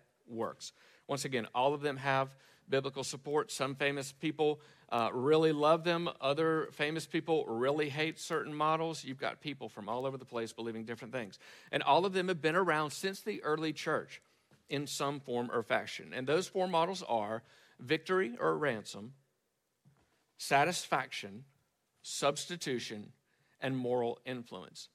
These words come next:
Now, we've already done one last week. Mike talked about victory ransom model last week. And the ransom model's been around since the early fathers of, uh, the church.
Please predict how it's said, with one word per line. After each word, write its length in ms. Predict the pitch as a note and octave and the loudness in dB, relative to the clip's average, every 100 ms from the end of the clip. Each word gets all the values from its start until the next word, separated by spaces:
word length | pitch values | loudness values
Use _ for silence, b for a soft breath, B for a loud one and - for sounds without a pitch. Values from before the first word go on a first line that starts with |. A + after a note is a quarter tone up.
| - | -6
Now, 120 | C3+ | -2
we've 120 | C3+ | 4
already 160 | F#3 G#3 | 4 6
done 160 | G3+ | 4
one 240 | F#3+ F#3+ B2+ | 2 0 2
last 260 | D#3 D#3 | 0 0
week. 180 | G#2+ G2+ B2 | -8 -10 -2
Mike 300 | C#3+ F3 - | 0 0 -2
talked 320 | F3 F3 E3 | -2 -2 0
about 240 | D3+ C#3 | 2 2
victory 340 | C3+ C#3 D3 D3 | 2 -2 0 2
ransom 500 | F3+ G#3 - B2 A#2 | 2 2 -4 -4 -2
model 400 | A#2 A2+ A2+ - B B B B | 0 0 -2 -6 B B B B
last 420 | C3+ C#3+ C#3+ - | 6 6 4 -2
week. 300 | C3+ A2+ - | -2 -2 -4
And 100 | - | -6
the 40 | C#3 | 0
ransom 360 | F3+ A#3+ G#3+ | 2 0 -2
model's 280 | D#3 C#3+ C#3 | 0 0 -2
been 120 | D#3 | -2
around 280 | C3+ C#3 A#2+ | 2 2 0
since 180 | B2+ A#2 | -4 -8
the 100 | - - | -10 -2
early 500 | C3 C#3 C#3+ C#3 C#3 B B B - | 0 2 2 0 -6 B B B -2
fathers 400 | B2+ B2+ B2+ A#2+ | 0 2 0 0
of, 300 | B2 B2 - - | 2 2 0 -6
uh, 220 | A2 A2 - | -4 -4 -6
the 60 | |
church. 400 | - - B2+ - | -8 -2 -2 -2